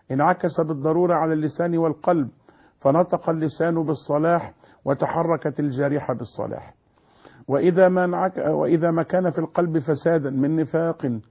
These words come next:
أو كنود أو استكبار أو غير ذلك من معاني الفساد، فإن ذلك ينعكس بالضرورة على اللسان والجارحة،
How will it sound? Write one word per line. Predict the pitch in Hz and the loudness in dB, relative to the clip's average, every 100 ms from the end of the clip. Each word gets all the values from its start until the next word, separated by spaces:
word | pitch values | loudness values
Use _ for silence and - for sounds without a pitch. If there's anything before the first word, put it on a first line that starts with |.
| _ _ _ _ 147 | _ _ _ _ 2
أو | 165 | 2
كنود | 165 170 170 180 175 147 123 - | 2 0 2 2 2 0 -2 0
أو | 156 180 | 0 0
استكبار | - 170 139 127 170 180 165 151 | -2 -8 -6 -2 2 4 2 0
أو | 156 147 | 2 2
غير | 175 160 | 2 2
ذلك | 135 160 165 151 | 0 0 0 -2
من | 147 147 | 0 0
معاني | 143 139 160 156 | 0 0 0 -2
الفساد، | 131 139 - 165 180 156 - _ _ _ _ _ - | -2 -8 0 2 2 0 -20 _ _ _ _ _ -4
فإن | 147 165 | 0 2
ذلك | 151 180 175 - | 4 2 2 -2
ينعكس | 151 151 165 151 - | -2 0 -2 -6 -6
بالضرورة | 143 131 139 151 160 | -4 -2 0 0 0
على | 143 143 | 0 0
اللسان | 135 135 - 147 139 | -2 -2 -2 -2 0
والجارحة، | 135 123 131 139 160 175 | -2 -2 -2 -2 -2 -2